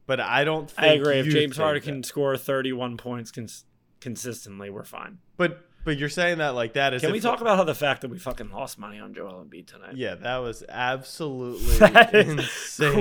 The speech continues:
Speaker 2: criminal. <laughs>
Speaker 1: Yes.
Speaker 2: Anyway, that's, that's a conversation for
Speaker 1: So,
Speaker 2: off the air.
Speaker 1: so you're saying that, like, yeah, if Harden scores thirty-one, like, that's what he's there to do, is to be a superstar, and that's
Speaker 2: Eh.
Speaker 1: why
Speaker 2: Joel
Speaker 1: Harden
Speaker 2: Maxey could have scored. Nah,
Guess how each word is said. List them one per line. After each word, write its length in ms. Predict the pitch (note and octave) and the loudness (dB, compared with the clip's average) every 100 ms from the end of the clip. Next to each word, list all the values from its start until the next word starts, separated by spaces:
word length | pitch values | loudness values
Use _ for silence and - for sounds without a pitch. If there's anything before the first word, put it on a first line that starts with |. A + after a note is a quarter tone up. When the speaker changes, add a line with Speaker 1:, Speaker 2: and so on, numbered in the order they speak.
| G#3 | 6
Speaker 2:
criminal. 600 | A3 A3+ G3+ E3 C#3+ B2+ - | 10 10 10 4 2 2 2
<laughs> 300 | G3+ - F3 - - | 2 2 -4 -4 -14
Speaker 1:
Yes. 300 | C3+ C3+ A2 | -2 0 2
Speaker 2:
Anyway, 300 | E3 D3 C3 B2 | 0 0 -2 -4
that's, 200 | C#3 - | -6 -4
that's 220 | D#3+ E3+ | -4 -4
a 40 | |
conversation 640 | F3 E3 C#3 C3 B2+ - A#2 | -2 -2 -4 -8 -10 -10 -8
for 40 | |
Speaker 1:
So, 220 | G3 G#3 F#3 | 2 4 4
Speaker 2:
off 100 | - | -4
the 120 | - | -14
air. 80 | - | -6
Speaker 1:
so 140 | - | -2
you're 200 | G3+ F#3+ | 0 0
saying 300 | F#3+ A3+ A3+ | -2 -2 -2
that, 140 | G3+ C#3+ | -4 -2
like, 260 | C3+ B2+ | -2 0
yeah, 160 | D#3 B2 | 0 0
if 80 | G#2+ | -2
Harden 340 | C#3 C3 C3 | -4 -4 -4
scores 280 | - C3 A2+ | -6 -8 -8
thirty-one, 440 | B2+ A#2+ A#2 C#3+ - | -8 -8 -6 -6 -4
like, 200 | C3 - | -6 -2
that's 260 | D#3+ G#3+ - | 0 0 -2
what 160 | A#3 | -2
he's 220 | D3+ A2 F2+ | -2 -6 -2
there 380 | A#2 C#3+ C3 | 0 2 0
to 200 | B2 - | -4 -12
do, 400 | F#2+ C3+ D3+ G#2 | -10 -4 -2 -2
is 200 | G#2 G#2 - | -4 -8 -10
to 100 | A2+ | -10
be 180 | A2+ B2+ | -6 -6
a 60 | |
superstar, 640 | G#2+ F3 D#3 A#2+ A#2 A2+ A2 | -6 -8 -8 -6 -4 -4 -4
and 120 | A2 | -4
that's 320 | C3 D3+ D3+ | -2 -2 -2
Speaker 2:
Eh. 40 | C3 | -2
Speaker 1:
why 280 | A#2+ A#2 G#2+ | 0 0 -4
Speaker 2:
Joel 60 | - _ _ _ C#3+ | -10 _ _ _ 4
Speaker 1:
Harden 260 | C#3+ C#3+ | 4 4
Speaker 2:
Maxey 340 | F#3 F#3+ F#3 F3+ | 2 0 0 -4
could 160 | D#3 | -4
have 80 | F#3 | -4
scored. 260 | - G3 G3 | -4 -6 -4
Nah, 240 | A#3 A#3 | -2 -2